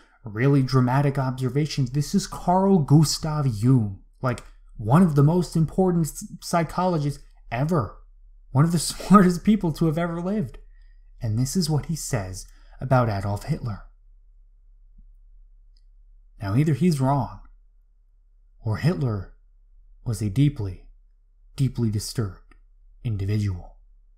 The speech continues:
And now here's what I want you to think about, with Hitler being the embodiment of the collective of the German people.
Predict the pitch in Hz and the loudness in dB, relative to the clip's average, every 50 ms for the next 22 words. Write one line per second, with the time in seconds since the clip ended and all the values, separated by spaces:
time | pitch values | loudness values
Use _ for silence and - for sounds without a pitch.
0 | _ _ _ _ _ _ _ - - - - - - - - - - - - - | _ _ _ _ _ _ _ -20 -20 -20 -20 -20 -20 -20 -20 -20 -20 -20 -20 -20
1 | - - - - - - - - - - - - - 131 135 131 135 123 120 120 | -20 -20 -20 -20 -20 -20 -20 -20 -20 -20 -20 -8 0 2 4 6 6 6 4 2
2 | 110 - - 170 185 208 226 214 208 - 131 143 139 113 127 143 147 135 123 120 | 0 -4 -2 0 2 4 4 2 2 2 2 2 2 2 2 2 2 2 2 0
3 | 117 120 113 107 101 95 110 123 135 135 120 104 98 - - _ _ _ _ _ | 0 0 0 -2 -4 -6 -4 -2 0 0 0 -2 -4 -8 -14 _ _ _ _ _
4 | _ _ _ - 147 135 - - 127 107 113 101 87 - - - - _ _ _ | _ _ _ -2 -2 0 2 2 0 0 0 -6 -8 -10 -14 -18 -20 _ _ _
5 | _ _ _ _ _ _ _ _ _ _ _ _ _ _ _ _ - 135 131 107 | _ _ _ _ _ _ _ _ _ _ _ _ _ _ _ _ 2 4 4 4
6 | 113 160 - 151 147 139 135 123 117 131 127 131 127 123 120 120 117 - - _ | 2 0 0 2 2 2 2 2 2 2 2 4 4 2 2 0 -2 -4 -8 _
7 | _ _ _ _ _ _ _ _ _ _ 147 143 139 135 123 117 110 127 135 147 | _ _ _ _ _ _ _ _ _ _ 4 6 8 8 6 4 2 0 0 0
8 | 156 151 143 135 131 127 123 - - 104 104 - 127 131 - - 131 120 123 113 | 0 2 2 2 2 0 -2 -4 -6 -8 -4 -4 -6 -6 -4 -4 -2 0 0 -2
9 | - - - 113 101 98 90 92 - - - _ _ _ _ - 120 104 104 117 | -2 -4 -6 -4 -4 -4 -4 -8 -12 -18 -20 _ _ _ _ -6 -6 -2 0 0
10 | 113 113 117 113 123 123 123 120 117 110 - - 120 110 - - 95 90 - | 0 0 0 0 0 2 2 0 -2 -2 -4 -4 -4 -4 -4 -8 -12 -14 -16